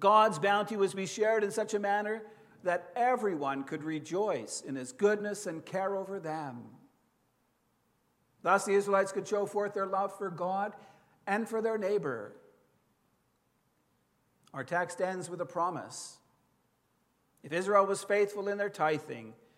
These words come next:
and in sharing their gifts with the poor and needy, the Lord promises that he would bless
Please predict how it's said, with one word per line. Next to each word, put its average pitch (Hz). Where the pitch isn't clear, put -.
and 165
in 185
sharing 220
their 214
gifts 220
with 214
the 214
poor 208
and 220
needy, 135
the 175
Lord 214
promises 190
that 151
he 180
would 180
bless 165